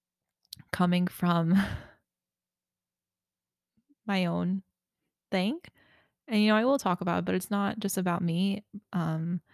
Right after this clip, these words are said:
but reading this book, it really did bring back those times. I mean, I did not have it anywhere as bad as what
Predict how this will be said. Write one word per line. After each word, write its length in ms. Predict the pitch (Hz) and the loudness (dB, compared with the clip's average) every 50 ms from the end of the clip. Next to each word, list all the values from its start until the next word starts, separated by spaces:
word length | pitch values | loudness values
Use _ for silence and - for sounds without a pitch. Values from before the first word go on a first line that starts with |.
| _ _ _ _ _ _ _ _ _ _ _ _ _ _ _ _ _ - | _ _ _ _ _ _ _ _ _ _ _ _ _ _ _ _ _ 0
but 180 | 202 202 202 175 | 4 4 4 6
reading 280 | 202 208 202 202 202 | 6 4 4 4 4
this 180 | 196 190 - - | 2 2 0 -2
book, 280 | - 175 170 175 - | -2 -2 -2 -2 -2
it 180 | - - 180 180 _ _ _ _ _ _ _ - | -4 -6 -6 -6 _ _ _ _ _ _ _ -10
really 340 | - 165 170 170 156 156 165 | -6 -4 -2 0 0 0 0
did 280 | 165 175 175 170 175 - | 0 0 -2 -2 -2 -2
bring 180 | - 165 160 | -2 -2 -2
back 320 | 160 - 151 156 160 - - | -2 -2 -4 -4 -4 -4 -4
those 200 | 160 156 156 - | -4 -4 -4 -4
times. 420 | - - 156 156 156 170 180 - - | -6 -4 -4 -2 0 -2 -2 -2 -2
I 60 | 165 | -2
mean, 160 | 165 165 156 | 0 0 0
I 160 | - 165 156 | 0 0 -2
did 160 | 156 165 165 | 0 0 0
not 240 | 160 160 156 160 160 | 0 0 0 -2 -2
have 220 | 151 165 165 160 160 | -2 -2 -2 0 0
it 200 | 160 170 - _ - | -2 -2 -4 _ 0
anywhere 380 | 165 170 170 175 170 165 165 | 2 2 2 2 2 2 0
as 140 | 165 160 - | 0 -2 -2
bad 260 | - 165 156 160 160 | -4 -4 -2 -2 -2
as 180 | 156 160 - - | -4 -4 -6 -4
what 320 | 165 165 165 165 165 - | -4 -2 -2 -2 -4 -6